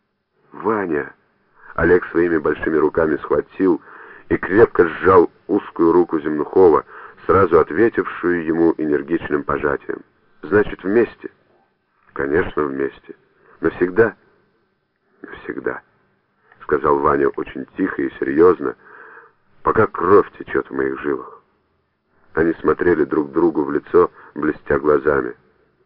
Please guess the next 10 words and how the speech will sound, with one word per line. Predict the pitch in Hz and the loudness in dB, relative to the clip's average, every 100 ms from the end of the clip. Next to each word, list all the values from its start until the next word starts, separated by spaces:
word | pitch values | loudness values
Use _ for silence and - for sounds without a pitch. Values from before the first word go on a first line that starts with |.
| _ _ _ _ _ _ | _ _ _ _ _ _
"Ты | - | -6
знаешь, | 73 101 90 67 - - - - - | 2 4 4 0 -6 -18 -20 -20 -6
он | 87 85 | -2 2
пока | 101 101 | 2 2
ничего | 95 87 92 | 2 2 2
не | 92 90 | 4 2
знает, | - 85 65 62 - _ _ | 2 4 2 -2 -12 _ _
но | 80 82 | -4 -4
сказал, | - 80 85 | -2 0 2
найдет. | 80 85 80 67 | 2 2 2 0